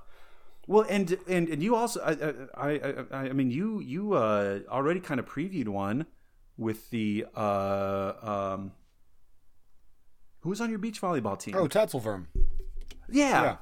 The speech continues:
Speaker 1: exactly. Yeah. So, so there you go. Boom. There's already one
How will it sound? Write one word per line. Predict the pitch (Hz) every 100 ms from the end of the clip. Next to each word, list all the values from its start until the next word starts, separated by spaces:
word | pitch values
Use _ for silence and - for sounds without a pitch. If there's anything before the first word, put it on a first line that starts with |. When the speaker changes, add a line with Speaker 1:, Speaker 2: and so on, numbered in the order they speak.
| - -
Speaker 1:
exactly. | 175 208 190 123 90 92 -
Yeah. | 190 170 90
So, | - - -
so | - 185 - - -
there | 233
you | 220
go. | 120
Boom. | 107 131 90 - _ - _
There's | 143 170
already | 180 165
one | 143 135 131 120